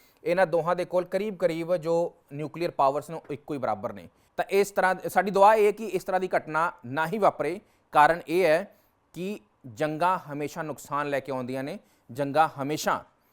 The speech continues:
ਜੋ ਪੀੜ੍ਹੀਆਂ ਨੇ, ਆਉਣ ਵਾਲੀਆਂ ਪੀੜ੍ਹੀਆਂ ਨੇ, ਕਈ ਦਹਾਕਿਆਂ ਤੱਕ ਉਹ ਇਸ ਦਾ ਜੋ ਸੰਤਾਪ ਨੇ, ਉਹ ਝੱਲਦੀਆਂ ਨੇ। ਇਸ ਕਰਕੇ ਅਸੀਂ ਸ਼ੁਰੂ 'ਚ ਕਿਹਾ ਸੀ ਕਿ ਜੰਗ ਕਿਸੇ ਵੀ ਮਸਲੇ ਦਾ ਹੱਲ ਨਹੀਂ ਹੈ, ਗੱਲਬਾਤ ਨਾਲ ਹੀ ਮਸਲੇ ਹੱਲ ਹੁੰਦੇ ਨੇ।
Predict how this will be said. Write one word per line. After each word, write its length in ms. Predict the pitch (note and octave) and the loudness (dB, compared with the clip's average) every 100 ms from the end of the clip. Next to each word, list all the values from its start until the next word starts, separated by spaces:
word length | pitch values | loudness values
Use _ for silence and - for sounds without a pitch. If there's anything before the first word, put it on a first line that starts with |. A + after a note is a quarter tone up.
| _ _ _ _ | _ _ _ _
ਜੋ 160 | A#2+ E3 | -6 -6
ਪੀੜ੍ਹੀਆਂ 460 | - F#3+ A3+ A3 E3 | -4 -4 0 0 0
ਨੇ, 200 | G2+ G2 | -4 -8
ਆਉਣ 180 | C#3+ D#3 | -2 0
ਵਾਲੀਆਂ 240 | D#3+ D#3 D#3 | 0 -2 -6
ਪੀੜ੍ਹੀਆਂ 380 | D#3+ F3 F3+ | -6 -6 -4
ਨੇ, 100 | D#3 | -6
ਕਈ 200 | C#3+ D#3 | -4 -4
ਦਹਾਕਿਆਂ 460 | D3 C#3 C#3+ D#3+ E3 | -2 -4 -4 -4 -4
ਤੱਕ 220 | C#3+ C#3+ - | -2 -4 -6
ਉਹ 300 | D#3+ E3 F3+ - | -6 -4 -4 -6
ਇਸ 180 | C#3+ C3+ | -12 0
ਦਾ 160 | C#3+ | 2
ਜੋ 120 | C3+ C#3 | 2 -4
ਸੰਤਾਪ 540 | - C3 B2+ C3 C3+ | -10 -4 0 2 0
ਨੇ, 80 | D3 | -8
ਉਹ 160 | D3 | -8
ਝੱਲਦੀਆਂ 460 | C#3+ D3+ A2 A2 A2 | -4 -2 -4 -6 -12
ਨੇ। 120 | F2 - _ _ | -14 -20 _ _
ਇਸ 160 | D#3+ F3 | -6 -2
ਕਰਕੇ 360 | F#3+ E3+ F3+ F#3+ | 0 0 -2 -4
ਅਸੀਂ 160 | F3 | -4
ਸ਼ੁਰੂ 200 | - E3+ | -6 -6
'ਚ 100 | E3+ | -6
ਕਿਹਾ 220 | - D3+ | -4 -2
ਸੀ 260 | D#3+ F#3 A#3+ _ _ _ - | -2 -4 -10 _ _ _ -8
ਕਿ 120 | E3 | -8
ਜੰਗ 400 | C3 A#2 E3+ G3 A3+ - | 0 4 4 4 -6 -8
ਕਿਸੇ 260 | - D#3 F3 | -12 -6 -4
ਵੀ 80 | E3+ | -4
ਮਸਲੇ 320 | D3+ - D3+ | -6 -4 -2
ਦਾ 100 | C#3+ | 0
ਹੱਲ 260 | B2+ C3 C3 | 0 -2 -2
ਨਹੀਂ 220 | C#3+ B2+ | -6 -8
ਹੈ, 120 | F#2 G#2+ B2+ | -12 0 2
ਗੱਲਬਾਤ 400 | E3 D#3+ D#3 D#3 | 4 4 2 2
ਨਾਲ 180 | D3 | -8
ਹੀ 60 | D#3 | -6
ਮਸਲੇ 240 | D3 C#3+ | -8 -8
ਹੱਲ 200 | B2+ C3+ | -4 -4
ਹੁੰਦੇ 220 | C3 C3 D3 | -4 -6 -8
ਨੇ। 160 | G#3 | -8